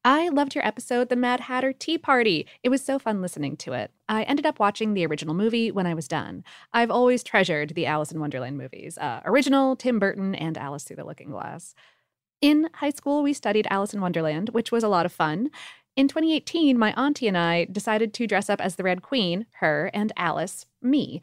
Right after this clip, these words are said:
We didn't even tell each other. We just showed up dressed as the characters, which was pretty cool. What a fun coincidence.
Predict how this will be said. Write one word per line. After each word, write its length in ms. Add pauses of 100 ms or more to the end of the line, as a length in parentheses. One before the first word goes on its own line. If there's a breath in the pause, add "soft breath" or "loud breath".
(160 soft breath)
We 200
didn't 180
even 160
tell 180
each 140
other. 220
We 80
just 160
showed 180
up 140
dressed 220
as 100
the 80
characters, 500
which 100
was 120
pretty 200
cool. 360
What 160
a 20
fun 220
coincidence. 720